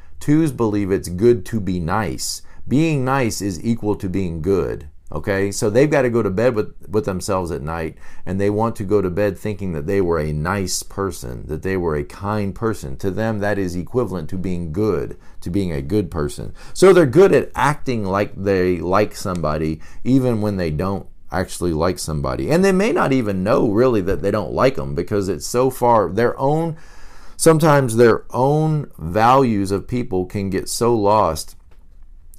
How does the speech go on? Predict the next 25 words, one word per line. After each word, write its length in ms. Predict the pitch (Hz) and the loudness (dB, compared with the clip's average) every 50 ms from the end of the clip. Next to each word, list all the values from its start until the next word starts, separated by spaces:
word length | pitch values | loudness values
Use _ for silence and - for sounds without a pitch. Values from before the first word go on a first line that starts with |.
| - - - | -16 -10 -6
um, 540 | 95 98 98 95 92 87 82 80 78 78 - - | -4 -2 -2 0 -2 -2 -4 -4 -8 -8 -8 -6
inside 640 | 98 104 104 98 92 - 107 101 107 104 98 87 78 | -4 -2 -2 -2 -2 0 0 2 2 2 0 0 0
that 260 | 82 82 78 - - | 0 -2 -2 -2 -4
it's 140 | 98 92 - | -4 -4 -4
hard 260 | 98 107 120 135 127 | -2 2 2 2 2
for 140 | 110 107 101 | 0 -2 -4
them 240 | 95 95 95 92 90 | -4 -4 -4 -6 -6
to 160 | - 104 90 | -6 -6 -6
say 260 | - - 117 120 117 | -4 -2 0 0 2
out 220 | 98 85 73 - | 2 0 -2 -2
loud, 400 | 78 101 110 107 95 82 - - - | -2 -2 0 0 0 -2 -4 -4 -2
"I 220 | - 101 110 120 | 0 2 2 2
don't 260 | 117 104 107 107 82 | 2 2 0 -2 -2
like 280 | 73 85 101 117 - - | -2 -2 -2 -2 -2 -4
this 180 | 80 82 78 - | -6 -6 -6 -8
person." 600 | - - 82 71 64 - - 60 53 50 - - - - - - - - - - - - - - - - - | -8 -8 -6 -6 -6 -8 -10 -12 -12 -12 -14 -14 -16 -18 -16 -14 -14 -14 -14 -14 -16 -16 -18 -18 -20 -12 -4
That 240 | - 107 117 107 - | -2 0 0 0 -2
seems 400 | - - 127 131 127 123 107 104 | -4 -4 -2 -2 -2 -2 -2 0
like, 320 | 98 92 90 85 76 - | 0 0 0 0 -4 -6
you 140 | - 82 98 | -8 -6 -4
know, 200 | 95 92 92 90 | -4 -2 -2 -2
that's 200 | 80 95 101 95 | -2 -2 -4 -4
a 120 | 87 78 73 | -4 -4 -4
harsh, 460 | 73 90 101 104 104 101 95 - - - - - | -2 0 0 0 0 0 -2 -6 -12 -18 -16 -10
unkind, 800 | 80 95 101 98 95 87 - 98 98 98 101 98 95 92 92 | -8 -6 -6 -6 -6 -6 -6 -4 -4 -2 -2 -2 -4 -4 -6